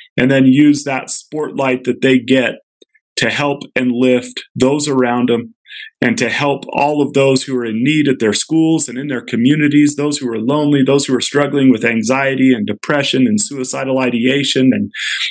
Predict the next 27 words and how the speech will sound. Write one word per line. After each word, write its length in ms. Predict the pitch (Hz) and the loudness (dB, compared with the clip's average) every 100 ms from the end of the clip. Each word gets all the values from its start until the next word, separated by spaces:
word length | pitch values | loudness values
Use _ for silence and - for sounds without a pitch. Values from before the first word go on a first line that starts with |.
| - | -6
and 120 | - 131 | -2 -2
just 180 | 143 | -2
those 220 | 151 170 165 | -2 0 -2
who 80 | |
need 160 | 156 165 | -2 -4
a 80 | 143 | -4
friend 560 | - - 160 151 131 | -6 -2 0 2 2
and 100 | 120 | 2
those 200 | 131 160 | 2 2
who 80 | 170 | 2
need 160 | 165 156 | 0 0
a 60 | |
cause. 720 | - - 151 139 123 113 107 - - - - - | -2 -2 0 2 0 0 -4 -6 -12 -14 -14 0
We 140 | 156 | 2
are 100 | 147 | 2
so 300 | 131 - 185 | 0 -2 -2
grateful 560 | 175 143 151 156 156 151 | -6 -4 -2 -2 -2 -2
for 180 | - 120 | 0 0
all 260 | 135 160 | 2 2
of 120 | 175 139 | 0 2
those 300 | 139 139 - | 2 2 0
who 140 | 131 | -4
are 60 | 113 | -4
so 280 | - 147 123 | -4 -4 -10
generous 580 | 107 147 170 151 147 - | -4 -4 -2 -2 -2 -4
to 140 | 135 | -6
us 680 | - 156 151 107 - - | -6 -2 -2 -2 -2 -4